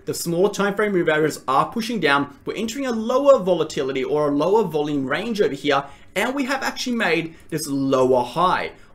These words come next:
All in all, guys, we're not looking too amazing on the Dow Jones. And like we said already, we do need to start reclaiming some of these higher support levels,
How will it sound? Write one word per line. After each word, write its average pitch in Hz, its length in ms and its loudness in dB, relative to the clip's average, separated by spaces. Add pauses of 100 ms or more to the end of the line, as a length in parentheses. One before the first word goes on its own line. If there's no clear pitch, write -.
(120)
All 247 220 10
in 262 140 4
all, 233 240 8
guys, 185 360 4
we're 175 120 2
not 202 260 0
looking 226 400 -4
too 214 220 0
amazing 175 680 -2
on 165 120 -4
the 160 80 -4
Dow 151 240 0
Jones. 143 260 -2
And 143 80 -4
like 180 200 -2
we 226 80 -6
said 220 160 -2
already, 220 420 0 (180)
we 151 140 -2
do 196 300 -4
need 254 100 -4
to 247 80 -4
start 214 300 -2
reclaiming 190 640 -2
some 160 180 -6
of 151 80 -2
these 143 100 -2
higher 151 380 -4
support 196 420 0
levels, 151 400 -2